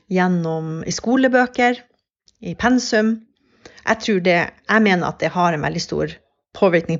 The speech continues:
på hvordan de forholder seg til verden, hvordan de forstår verden. Anne Grete spurte også hvor utbredt er denne holdningen, og denne identiteten har vært veldig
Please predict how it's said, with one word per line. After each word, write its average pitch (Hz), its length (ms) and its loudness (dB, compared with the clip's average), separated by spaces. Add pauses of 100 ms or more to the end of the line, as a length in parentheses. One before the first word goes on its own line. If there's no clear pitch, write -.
på 175 80 -4
hvordan 180 400 -2
de 160 160 0
forholder 180 400 -2
seg - 160 -6
til 156 160 -6
verden, 170 400 -2 (400)
hvordan 190 240 0
de 170 160 0
forstår 180 400 2
verden. 156 320 -6 (360)
Anne 240 200 4
Grete 247 180 2
spurte 226 300 0
også 202 180 -2
hvor 233 240 -4
utbredt - 640 -4
er 165 160 2
denne 165 240 -4
holdningen, 160 560 -4
og 185 140 -2
denne 220 320 4
identiteten 196 640 0
har 160 140 -2
vært - 300 -8 (600)
veldig 196 240 4